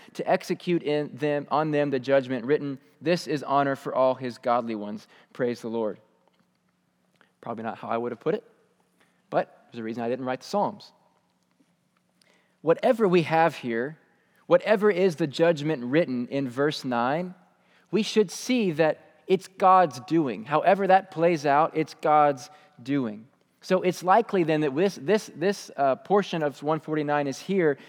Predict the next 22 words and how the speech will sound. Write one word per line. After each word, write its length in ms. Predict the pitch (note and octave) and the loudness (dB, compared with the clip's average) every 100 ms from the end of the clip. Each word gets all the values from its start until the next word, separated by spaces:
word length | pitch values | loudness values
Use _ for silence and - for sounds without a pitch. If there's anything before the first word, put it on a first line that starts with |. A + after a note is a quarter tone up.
| - - | -20 -4
to 200 | G3+ F#3 | -2 0
instill 680 | E3+ - - G#3 G3+ G3 - - | -4 -6 -2 2 4 2 -2 -18
hope 460 | - A3+ G3+ F3+ - - _ | -2 2 4 2 -8 -20 _
to 160 | F#3+ F3 | 2 2
an 80 | |
afflicted 680 | D3+ - - G3+ - F#3+ E3+ - _ | 0 -6 -2 -2 0 -4 -4 -8 _
people, 440 | - F#3+ F3+ - - _ _ _ _ _ _ _ _ | -4 -4 -4 -20 -20 _ _ _ _ _ _ _ _
that 340 | D#3 C#3+ - - | 0 0 -2 -6
the 180 | C#3+ F3 | -6 -4
evil 340 | F#3 G#3+ G#3+ | -2 2 2
committed 440 | G3+ F#3 F3+ F#3+ E3+ | 2 -2 0 2 0
against 420 | C#3 E3 F3 - | -2 -4 -4 -4
them 240 | G3 G3 | 0 0
and 100 | F3 | -2
committed 340 | - D#3+ F3 E3 | -4 -2 0 0
against 320 | D#3 E3+ - | -4 -6 -6
the 80 | C#3+ | -2
Lord 340 | D3+ E3+ F3+ - _ | 0 0 -2 -6 _
will 360 | B2+ E3+ G3+ F#3+ | -2 4 4 2
not 380 | C#3+ D#3+ E3+ A#2+ | 2 4 2 2
go 280 | F3 D#3+ D3 | 2 4 4
unavenged. 720 | - C#3+ B2+ C3 G#2+ G2+ - | 2 -2 -2 -4 -6 -12 -18